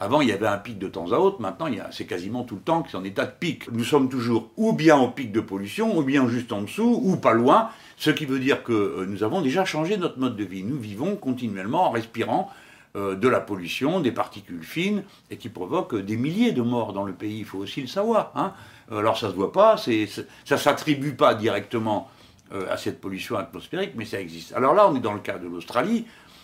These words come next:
ils ont, ils ont un pic qui dure de maintenant longtemps et qui, et qui est à trente-six degrés. Vous vous rendez compte, trente-six degrés. Alors là-dessus, pour, euh, bon, trente-six degrés, c'est beaucoup, et, euh, pour, euh, refroidir, ils mettent la clim à fond à vingt-six.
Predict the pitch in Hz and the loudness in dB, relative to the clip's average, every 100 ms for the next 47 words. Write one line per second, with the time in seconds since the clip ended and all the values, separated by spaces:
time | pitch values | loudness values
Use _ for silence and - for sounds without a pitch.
0 | _ 156 131 135 120 127 101 101 90 92 | _ -2 2 4 2 0 -4 -4 -6 -2
1 | 226 240 - - - 127 120 147 95 95 | 0 0 -2 -18 -12 -8 -2 0 0 -4
2 | 87 - 98 98 98 90 90 95 208 214 | -6 -8 -6 -6 -8 -8 -6 2 2 2
3 | 123 - 110 92 - - 147 - - 143 | -4 -10 -14 -16 -16 -10 -10 -8 -6 -2
4 | 135 120 - 185 127 143 131 107 _ _ | 0 -2 -6 -6 -4 -4 -6 -8 _ _
5 | _ - 98 95 120 165 165 127 85 - | _ -12 -8 -6 -6 -6 -6 -8 -14 -12
6 | 95 120 190 - - _ _ - _ _ | -8 -6 -6 -8 -14 _ _ -20 _ _
7 | - 202 185 143 - 240 262 185 139 110 | 4 8 8 8 4 6 6 4 -2 -2
8 | 95 - - - - - - 82 - 85 | -8 -12 -18 -18 -20 -16 -12 -10 -10 -10
9 | 87 80 - 90 151 240 240 233 - - | -10 -12 -10 -4 -2 0 0 -2 -16 -20
10 | - - _ 156 156 131 123 117 202 214 | -20 -20 _ 6 6 6 2 2 2 4
11 | 131 123 113 107 104 101 95 90 87 82 | 6 6 6 4 2 0 -4 -6 -8 -8
12 | - 113 - 127 147 240 220 - - _ | -4 -4 0 0 4 6 4 2 -18 _
13 | _ - _ 156 180 165 135 - 160 123 | _ -20 _ 0 2 4 4 4 0 0
14 | 110 202 214 165 175 - 165 147 - | 0 2 2 4 0 -2 -4 -6 -8